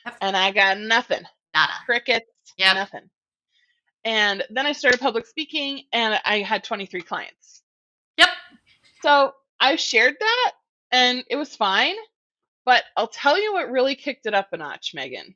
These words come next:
Speaker 1: What's that?
Speaker 2: When I started to share that in between those two things, which are just circumstances,
Speaker 1: Mm-hmm.
Speaker 2: right?
Speaker 1: Yep.
Speaker 2: I started to share how that made me feel.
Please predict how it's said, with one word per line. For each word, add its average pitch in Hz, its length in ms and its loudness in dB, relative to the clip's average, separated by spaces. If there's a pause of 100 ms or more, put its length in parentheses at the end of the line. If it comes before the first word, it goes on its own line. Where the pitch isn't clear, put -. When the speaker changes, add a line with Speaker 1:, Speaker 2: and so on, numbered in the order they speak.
(120)
Speaker 1:
What's 175 180 -20
that? 139 220 -2 (760)
Speaker 2:
When 220 160 -6
I 226 100 -4
started 269 540 -4
to 403 120 -8
share 175 720 -2 (680)
that 190 260 -2
in 262 200 -8
between 370 600 -4
those 220 300 -2
two 254 200 -6
things, 175 800 -8 (640)
which 175 160 -10
are 190 100 -4
just 277 300 -10
circumstances, - 1120 -10
Speaker 1:
Mm-hmm. 196 180 -14
Speaker 2:
right? 208 340 -4 (220)
Speaker 1:
Yep. 269 160 -2 (360)
Speaker 2:
I 185 60 -12 (400)
started 262 400 -2
to 294 120 -12
share 180 640 -2
how 180 200 -4
that 170 160 -6
made 175 220 -12
me 165 120 -14
feel. - 540 -10